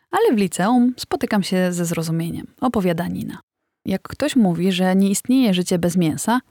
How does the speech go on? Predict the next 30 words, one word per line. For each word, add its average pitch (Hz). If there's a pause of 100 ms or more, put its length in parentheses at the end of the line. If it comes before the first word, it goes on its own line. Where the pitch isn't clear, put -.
(140)
podaję 247
swój -
przykład. - (300)
Lubię 277
się 196
tym 180
dzielić, 175
ale 233
nikogo 262
nie 226
przekonuję 180
na 160
siłę. 82 (360)
Za 262
to 269
cieszę 302
się, 240
że 226
mój 214
wegetarianizm 185
wpłynął 269
na 226
naszą 208
domową 180
kuchnię. - (580)
Nigdy 233
nie 220
jedliśmy 175
dużo 160
mięsa, 208